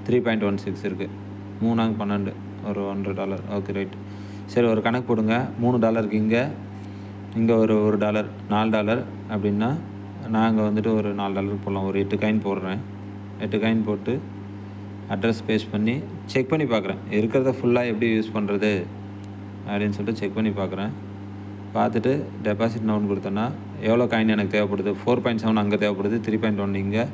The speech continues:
எயிட், ஜீரோ பாயிண்ட் எயிட் சிக்ஸ் இங்கன்னு சொல்லுது. என்கிட்ட ஃபோர் பாயிண்ட் செவன் இல்ல, த்ரீ பாயிண்ட் செவன் தான் இருக்கு. அதனால நான் ஒரு செவன், செவன் காயின்ஸ் இல்லாட்டி சிக்ஸ் பாயிண்ட் ஃபைவ் டாலர்ஸ்க்கு கணக்கு பண்ணி போடுறேன்.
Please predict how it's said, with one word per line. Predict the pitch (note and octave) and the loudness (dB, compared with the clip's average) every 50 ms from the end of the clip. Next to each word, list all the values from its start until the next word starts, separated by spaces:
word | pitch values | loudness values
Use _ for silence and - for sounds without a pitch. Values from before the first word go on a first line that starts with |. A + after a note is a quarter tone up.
| - - - - - - - - - - - - - | -6 -10 -10 -10 -10 -10 -8 -8 -8 -8 -8 -2 0
எயிட், | A2 A2 G#2+ G#2+ G#2+ A2 A2 G#2+ | 2 2 2 0 -2 -4 -4 0
ஜீரோ | G#2 A#2 A#2+ A#2 | 2 2 2 4
பாயிண்ட் | G#2+ A2+ A2 G#2+ | 2 2 4 4
எயிட் | G#2+ G#2 | 2 2
சிக்ஸ் | G2+ - G#2 G2 - | 0 -2 -4 -4 -2
இங்கன்னு | G2+ G2 G2 G#2 G#2 G2+ G2 | -2 0 0 0 0 0 0
சொல்லுது. | F#2+ F#2+ F#2 F#2 G2+ G#2+ - - - - - | -2 -2 0 0 -2 -2 -2 -6 -8 -6 -2
என்கிட்ட | G#2+ G#2+ G#2 G#2 - | 0 0 0 0 2
ஃபோர் | - B2+ A#2+ | 2 2 4
பாயிண்ட் | - A#2+ A#2 A2 G#2 | 4 2 0 0 0
செவன் | G#2 G2+ | 0 2
இல்ல, | G2+ G2+ G#2 | 2 2 2
த்ரீ | G2 - G#2 A2 G#2 | 2 2 0 0 2
பாயிண்ட் | A2+ G#2+ G2+ | 0 0 0
செவன் | G2 G2 G2 | -2 -4 -4
தான் | F#2+ G2 G2 | -2 -2 -2
இருக்கு. | F#2+ G2 G2+ | -2 -4 -4
அதனால | F#2+ G2 G2 G#2 G#2 | -4 -2 -2 0 0
நான் | G2+ G2 G2 | 0 0 0
ஒரு | G2 G#2+ A2+ G#2+ - | 2 0 0 0 0
செவன், | - G#2+ G#2+ A2 A2 A2+ A2 G#2+ - - - - - - - - - - - - - - - | 0 2 4 4 4 4 4 2 0 -4 -10 -12 -12 -12 -12 -12 -12 -12 -12 -12 -12 -2 0
செவன் | A2 A2+ A#2+ B2 | 2 2 4 4
காயின்ஸ் | A2+ B2 C3 B2 - | 2 0 0 0 0
இல்லாட்டி | A#2+ A2+ G#2 A2+ | 0 2 2 2
சிக்ஸ் | A2 G#2 A2 G2 G2+ | 0 0 -2 -2 0
பாயிண்ட் | - A2+ A2 G#2 G2 | 0 2 2 2 2
ஃபைவ் | G2+ G2+ G2+ G2 G2 F#2+ F#2+ | 2 2 2 4 2 2 2
டாலர்ஸ்க்கு | G2+ G2+ G#2 G#2 G2+ - - G2+ F#2 | 2 2 2 2 0 -2 -4 -4 -2
கணக்கு | F#2+ F#2+ F#2+ F#2+ F#2 F#2+ | -2 -2 -4 -4 -4 -4
பண்ணி | F#2+ F#2 | -4 -4
போடுறேன். | - - F#2+ F2+ E2+ D#2+ F#2 | -4 -4 -4 -4 -2 -4 -4